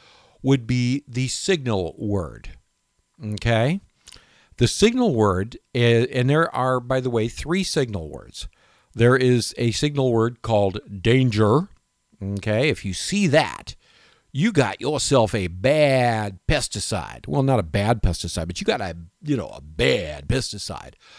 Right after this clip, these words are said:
Uh, I mean, you've got a pesticide that can do a lot of damage to you and to the environment and definitely to the bugs that you're gonna spray it on.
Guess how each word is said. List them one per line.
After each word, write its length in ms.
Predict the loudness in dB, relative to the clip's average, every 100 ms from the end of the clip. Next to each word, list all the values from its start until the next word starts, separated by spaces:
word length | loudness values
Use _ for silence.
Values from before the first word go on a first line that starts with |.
| -20 _
Uh, 200 | 0 2 2
I 120 | 0
mean, 140 | 0
you've 100 | 2
got 160 | 2 4
a 100 | 2
pesticide 520 | 0 -4 0 2 2
that 120 | -2
can 140 | -4 2
do 160 | 4
a 40 | 4
lot 260 | 2 0
of 100 | 0
damage 500 | 0 0 -2 -6 -8
to 120 | -4
you 360 | 4 6 8 6
and 180 | 4 0
to 140 | -8
the 140 | -8 -6
environment 720 | -4 -2 0 -2 -4 -6 -8
and 320 | -8 -10 -4
definitely 500 | -4 -2 -4 -4 -4
to 120 | -4
the 180 | -4 -4
bugs 380 | -4 -6 -6 -12
that 140 | -12
you're 80 | -8
gonna 160 | -6 -6
spray 360 | -10 -2 0
it 80 | 0
on. 200 | -8 -16